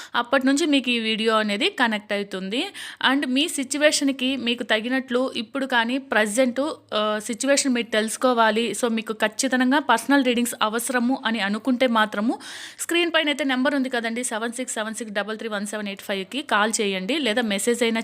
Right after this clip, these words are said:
చేయండి. So రీడింగ్ యొక్క డీటెయిల్స్ అయితే నేను మీకు చెప్తాను.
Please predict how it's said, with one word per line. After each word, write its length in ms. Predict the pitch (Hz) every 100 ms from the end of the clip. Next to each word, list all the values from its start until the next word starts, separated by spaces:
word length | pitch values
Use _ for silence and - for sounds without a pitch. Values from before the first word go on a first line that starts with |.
| -
చేయండి. 420 | 208 190 185 214 427 - - -
So 200 | - 277
రీడింగ్ 320 | 254 254 285 277
యొక్క 180 | 262
డీటెయిల్స్ 480 | 233 202 208 226 240
అయితే 140 | 220 262
నేను 180 | 240
మీకు 240 | 202 190 208
చెప్తాను. 500 | 190 - 196 233